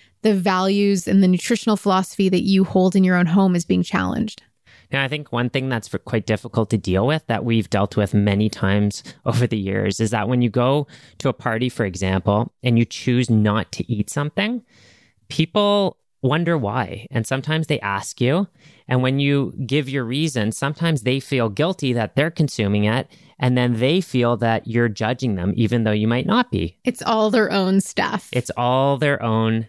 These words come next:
Speaker 2: stuff. And this is not easy. You know, you've asked a question here, and there really isn't an easy answer and an easy way out. You gotta stick to your guns. And the longer you do it and the more you do it, the better you get at it and the less you care of what other people think.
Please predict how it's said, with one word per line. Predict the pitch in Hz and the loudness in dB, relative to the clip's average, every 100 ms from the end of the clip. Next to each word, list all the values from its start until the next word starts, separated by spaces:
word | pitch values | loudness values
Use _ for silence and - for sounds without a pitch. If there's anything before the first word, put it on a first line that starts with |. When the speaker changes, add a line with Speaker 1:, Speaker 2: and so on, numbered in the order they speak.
| - | -12
Speaker 2:
stuff. | - - 101 98 - - | -10 -2 -2 -2 -8 -6
And | 123 123 123 123 - - - - _ _ _ _ | -2 0 0 -2 -6 -20 -20 -20 _ _ _ _
this | 180 226 - - | -4 -4 -6 -6
is | 151 147 143 123 | 0 2 2 2
not | 131 123 123 131 143 - - _ _ | 2 4 2 0 -2 -6 -20 _ _
easy. | 113 110 110 98 | 0 4 2 0
You | 92 98 | 0 0
know, | 113 | 2
you've | 120 123 | 0 0
asked | 135 165 180 | -2 -4 -8
a | |
question | - 110 113 - 113 | -6 -6 -4 -4 -2
here, | 127 143 | 0 0
and | 120 120 117 | 0 0 2
there | 117 | 2
really | 120 139 165 | 2 2 2
isn't | 123 117 127 | 0 0 -2
an | 110 | 2
easy | 107 107 107 | 2 4 2
answer | 107 - | 2 0
and | 113 104 | 0 2
an | 107 | 2
easy | 107 104 107 | 2 2 2
way | 98 95 | 2 2
out. | 113 170 - - - _ | 0 -2 -4 -20 -20 _
You | 113 | 0
gotta | 135 185 | 0 -4
stick | - 160 - | -6 -10 -8
to | - | -4
your | 139 | -2
guns. | 104 95 156 190 | 0 0 0 0
And | 131 135 | 0 2
the | 131 | 2
longer | 123 139 160 | 2 0 0
you | 156 | 0
do | 123 131 | 2 2
it | 147 | 2
and | 120 | 2
the | 107 | 2
more | 104 110 | 2 2
you | 135 | 2
do | 156 | 0
it, | 175 - | -2 -2
the | |
better | 101 110 120 | -4 -2 0
you | 127 110 | 0 0
get | 113 104 | 0 0
at | 135 | 0
it | 156 147 | 0 -2
and | 120 117 | 0 0
the | 110 | 2
less | 110 110 - | 0 -2 -6
you | |
care | 107 - 107 | -8 0 0
of | 95 | 2
what | 95 | 0
other | 95 101 | 2 0
people | - 104 104 | -2 -2 0
think. | - 127 185 | 0 0 -2